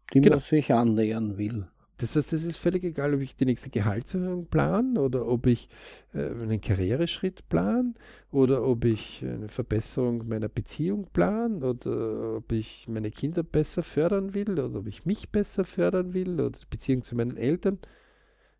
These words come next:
Speaker 2: Also solange der Sargdeckel nicht oben ist und wir im Leben sind, ist es nicht zu spät.
Speaker 1: So ist es, ja.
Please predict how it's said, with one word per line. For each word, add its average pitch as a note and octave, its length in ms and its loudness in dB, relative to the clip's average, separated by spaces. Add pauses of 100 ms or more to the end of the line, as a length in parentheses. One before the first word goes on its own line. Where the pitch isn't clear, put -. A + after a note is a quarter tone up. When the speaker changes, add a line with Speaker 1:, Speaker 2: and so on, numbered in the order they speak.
(140)
Speaker 2:
Also G#2+ 220 2
solange G#2 460 0 (120)
der F#2+ 80 -6
Sargdeckel A#2+ 800 -2
nicht A2+ 300 -6
oben C#3+ 320 2
ist G2 400 -8
und G#2+ 180 -10
wir G#2 140 0
im G#2+ 100 -2
Leben B2 380 4
sind, - 680 -2
ist A#2 140 -6
es G#2 100 -8
nicht A2+ 160 -4
zu - 80 -8
spät. - 380 4 (2250)
Speaker 1:
So G#2 280 0
ist G#2 240 -4
es, A2 180 -12
ja. A2+ 160 -6